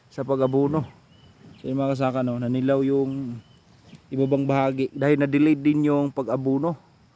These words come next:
Pero naabunuhan ko na to kahapon. Tapos na-sprayhan na rin natin. Sana makarecover din. Tapos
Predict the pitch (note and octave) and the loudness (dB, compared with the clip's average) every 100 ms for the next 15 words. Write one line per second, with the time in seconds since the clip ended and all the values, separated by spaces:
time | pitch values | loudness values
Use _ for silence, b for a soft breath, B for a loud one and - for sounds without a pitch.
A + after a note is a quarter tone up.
0 | b b b b C3 C#3+ D3 C#3+ C#3 D3 | b b b b 2 4 4 4 2 0
1 | D#3 D3+ C#3+ D3 C#3+ C#3 C#3+ C#3+ - B2+ | 2 0 0 -4 -4 -4 -2 -4 -2 -4
2 | C#3+ C3 - _ _ _ - - _ _ | -4 -10 -18 _ _ _ -20 -20 _ _
3 | _ A2+ A#2+ B2 B2 A#2 A#2+ A#2 - C3 | _ -6 -4 -4 -4 -2 -2 -4 -4 -2
4 | B2+ C3 C3 C3 C3+ C3+ C3 C3+ B2+ - | 0 2 0 0 -2 -2 -2 -4 -8 -16
5 | _ - B2+ B2+ B2 B2+ B2 C3+ B2+ C3+ | _ -6 -2 0 2 0 2 2 2 2
6 | C#3 C3+ D3+ C3 - C3+ | 2 -2 -4 -8 -6 -8